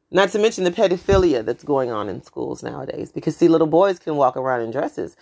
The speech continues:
And they can go into the little girl's restroom now. So if there's a little girl in there,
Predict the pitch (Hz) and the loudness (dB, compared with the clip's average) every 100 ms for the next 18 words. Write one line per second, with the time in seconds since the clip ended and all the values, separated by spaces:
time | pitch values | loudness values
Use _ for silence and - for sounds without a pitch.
0 | _ 151 196 220 175 175 180 156 151 143 | _ -2 0 2 2 2 2 2 2 2
1 | 156 247 175 147 139 - 127 110 107 - | 2 0 0 0 0 -2 -4 -4 -6 -8
2 | - _ _ _ 208 185 180 190 180 185 | -14 _ _ _ 2 4 4 4 4 4
3 | 277 185 139 135 | 4 0 -4 -6